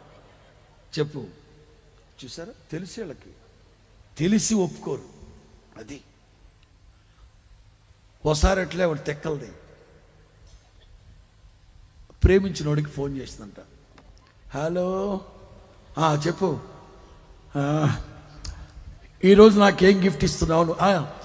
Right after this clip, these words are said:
అబ్బా, మీ ఊపుడు మామూలు ఊపుడు కదబ్బా, ఈరోజు నాకేం గిఫ్ట్ ఇస్తున్నావు?" అందంట. "ఈరోజా? ఈరోజు ఏం గిఫ్ట్? నీ బర్త్‌డే కాదు, నీ డెత్‌డే కాదు." "ఆ, డెత్‌డే కాదు, డెత్‌డే." "ఆ, మర్చిపోయావా?" మర్చిపోవడానికి ఈరోజు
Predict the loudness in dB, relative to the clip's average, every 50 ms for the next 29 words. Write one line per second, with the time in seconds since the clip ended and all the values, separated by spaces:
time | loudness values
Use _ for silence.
0 | -20 -20 -20 -20 -20 -18 -18 -16 -8 0 2 4 4 4 2 0 0 0 0 0
1 | -2 -2 -4 -4 -6 -6 -4 -4 -2 -2 -2 -2 -4 -6 -4 -4 -4 -6 -6 -6
2 | -10 -10 -10 -10 -10 -12 -12 -14 -18 -20 -20 -20 -20 -20 -20 -20 -20 -20 _ _
3 | -20 -20 -20 _ -20 -20 -20 _ -6 -2 2 4 4 4 4 4 2 2 0 0
4 | 0 0 0 0 0 -2 -2 -2 -2 -2 -2 -2 -4 -4 -2 -2 -2 -2 -2 -4
5 | -6 -10 -14 -16 -18 -20 -20 -20 -20 -20 -20 -20 -20 -20 -20 -20 -20 -20 -20 -20
6 | _ _ _ _ -14 -8 -4 -2 0 0 0 0 -2 -6 -10 -12 -16 -18 -20 -20
7 | -20 -20 -20 -20 -20 -14 -8 -4 -2 0 0 0 0 0 -2 -2 -4 -6 -8 -10
8 | -8 -6 -4 -4 -4 -4 -6 -8 -8 -8 -8 -6 -4 -4 -6 -6 -6 -8 -10 -10
9 | -8 -6 -6 -6 -6 -6 -6 -6 -2 2 6 8 8 8 8 6 4 4 4 4
10 | 4 4 2 0 -2 -4 -4 -4 -4 -4 -6 -10 -14 -14 -16 -18 -18 -14 -14 -12
11 | -12 -14 -16 -20 -20 -20 -20 -20 -20 -20 -20 _ _ -20 -20 -20 _ _ _ _
12 | 0 4 4 4 4 2 -2 4 6 8 8 10 8 8 6 6 6 6 6 4
13 | 2 -4 -10 -10 -8 -10 -10 -10 -14 -10 -6 -6 -6 -4 -6 -8 -10 -8 -6 -6
14 | -6 -6 -6 -8 -10